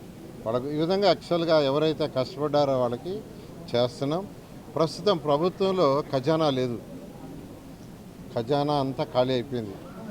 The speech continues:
అయితే ముఖ్యమంత్రి గారికి ఉన్న అనుభవంతో ఆయన యాక్చువల్గా దాని మీద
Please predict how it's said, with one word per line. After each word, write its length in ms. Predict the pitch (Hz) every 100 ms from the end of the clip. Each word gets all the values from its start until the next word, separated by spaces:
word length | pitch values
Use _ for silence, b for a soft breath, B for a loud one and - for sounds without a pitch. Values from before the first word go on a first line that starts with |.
| - - - -
అయితే 140 | 156 170 147
ముఖ్యమంత్రి 460 | 131 180 185 175 170
గారికి 200 | 165 147
ఉన్న 100 | 147 135
అనుభవంతో 380 | 147 156 151 151
ఆయన 160 | 139 131 127
యాక్చువల్గా 440 | - 135 135 131 117 117 113 B B - 120
దాని 160 | 123
మీద 100 | 127